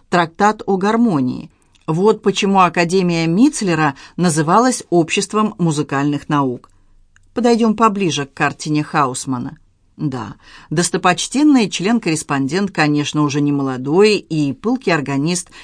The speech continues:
из Арнштадта. Человеку, готовящемуся вступить в академию, более приличествуют серьезность,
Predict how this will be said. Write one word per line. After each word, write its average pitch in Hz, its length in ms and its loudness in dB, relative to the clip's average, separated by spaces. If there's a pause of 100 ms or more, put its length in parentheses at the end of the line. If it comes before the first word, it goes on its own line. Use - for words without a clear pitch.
из 160 300 -2
Арнштадта. 151 800 -4 (540)
Человеку, 294 640 0
готовящемуся 190 800 0
вступить 170 420 -6
в - 20 -2
академию, 160 720 2 (240)
более 202 420 2
приличествуют 165 840 0
серьезность, 180 760 -2